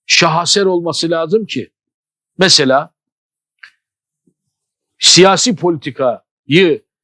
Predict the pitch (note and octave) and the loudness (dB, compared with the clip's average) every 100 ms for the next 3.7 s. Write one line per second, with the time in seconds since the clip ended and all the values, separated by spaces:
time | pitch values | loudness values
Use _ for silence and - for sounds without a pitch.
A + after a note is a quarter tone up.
0 | _ _ _ - D3 E3 E3+ E3 C#3 B2 | _ _ _ -4 0 2 0 -2 -4 -6
1 | B2+ _ C3 C#3+ C3+ D#3+ D3 C3 A#2 A2+ | -8 _ -4 -4 -4 -4 -4 -6 -8 -12
2 | _ _ _ - C3+ - D3+ D3+ C3+ C3+ | _ _ _ -4 -4 0 0 0 -4 -6
3 | D3 E3 - D3 C3+ - A2+ | -6 -6 -4 -4 -4 -6 -10